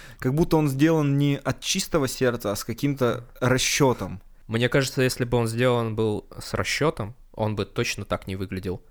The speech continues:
Speaker 2: потому что здесь достаточно смелый сеттинг.
Speaker 1: А как же то, что фильм снят на двух языках, на английском и на языке команчи, и актеры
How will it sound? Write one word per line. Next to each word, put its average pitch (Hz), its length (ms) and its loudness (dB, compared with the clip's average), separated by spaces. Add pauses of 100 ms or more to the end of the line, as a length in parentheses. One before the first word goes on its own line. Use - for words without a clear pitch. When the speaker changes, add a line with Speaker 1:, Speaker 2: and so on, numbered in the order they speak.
(100)
Speaker 2:
потому 113 240 -2
что - 160 -10
здесь 107 260 -4
достаточно - 560 -6
смелый 113 380 -2
сеттинг. 143 500 -6 (320)
Speaker 1:
А 117 100 0
как 123 200 4
же 113 100 0
то, 117 140 0
что 113 320 0
фильм 117 200 0
снят 113 320 0
на 104 440 0
двух 110 320 -2
языках, 117 500 0
на 107 320 -2
английском 107 640 -4
и 113 60 -2
на 113 100 2
языке 107 340 0
команчи, 117 520 -2
и 110 80 0
актеры 110 500 0